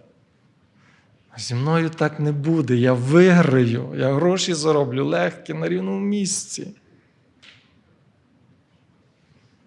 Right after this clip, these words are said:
А чого ти надієшся на цей Єгипет? Він же обдере тобі бока. Він такий до всіх народів. Ну, от здається.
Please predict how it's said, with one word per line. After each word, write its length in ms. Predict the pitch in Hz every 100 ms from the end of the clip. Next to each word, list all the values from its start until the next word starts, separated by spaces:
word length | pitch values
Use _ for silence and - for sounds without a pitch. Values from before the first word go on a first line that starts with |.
| _ _ _ _
А 60 | 147
чого 220 | - 175
ти 120 | 175
надієшся 600 | 151 143 135 131 123 -
на 120 | 123 123
цей 240 | 127 131
Єгипет? 440 | 117 117 113 107
Він 140 | 127 156
же 100 | 170
обдере 360 | 165 170 170
тобі 320 | 156 143 143 139
бока. 500 | 131 120 - - - _ _ _ _ _ _ _ -
Він 120 | 147
такий 300 | 156 180 196
до 140 | 175 180
всіх 420 | 180 - 175 -
народів. 500 | 170 151 123 123 147 - _ _ _ _ - - - _ _ _ _ _ _ _ - - - _ -
Ну, 200 | 120 165
от 120 | 143
здається. 720 | 139 131 139 123 117 - -